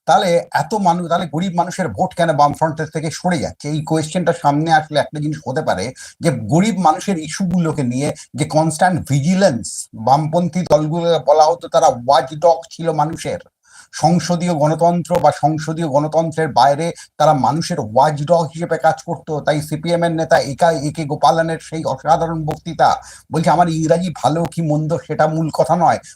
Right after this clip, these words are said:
মূল কথা হচ্ছে আমি যখনই বলবো মানুষের হয়ে কথা বলবো, মানুষকে প্রোটেকশনের কথা বলবো।" মানুষের হয়ে কথা বলা মানে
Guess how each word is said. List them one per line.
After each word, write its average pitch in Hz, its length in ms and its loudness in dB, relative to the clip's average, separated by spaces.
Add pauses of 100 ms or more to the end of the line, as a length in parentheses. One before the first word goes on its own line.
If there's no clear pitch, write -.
(120)
মূল 160 180 2
কথা 165 240 2
হচ্ছে 165 160 -2
আমি 165 220 -2
যখনই 165 340 0
বলবো 160 280 2
মানুষের 147 560 0
হয়ে 151 280 0
কথা 143 180 4
বলবো, 147 400 -2 (240)
মানুষকে 147 380 2
প্রোটেকশনের 151 680 -2
কথা 131 200 0
বলবো।" 117 220 -4
মানুষের 147 340 0
হয়ে 151 220 -2
কথা 135 180 2
বলা 160 200 4
মানে 170 200 0